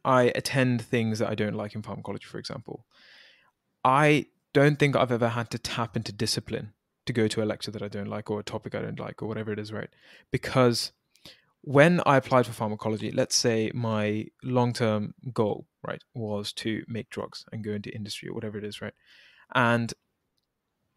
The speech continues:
I applied for that, but I also had a short-term motivation,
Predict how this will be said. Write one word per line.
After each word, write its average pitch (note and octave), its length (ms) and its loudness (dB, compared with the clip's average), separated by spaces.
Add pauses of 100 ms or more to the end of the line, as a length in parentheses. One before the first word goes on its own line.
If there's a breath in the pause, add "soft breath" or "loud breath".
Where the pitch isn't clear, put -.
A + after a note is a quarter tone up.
(600)
I C3 500 6 (400)
applied D#3+ 340 6
for B2+ 120 -2
that, G2+ 320 -2 (160)
but B2+ 100 2
I C3 80 6
also D#3+ 460 4
had A2+ 460 0
a A2+ 160 -4
short-term A#2 480 0
motivation, - 640 -8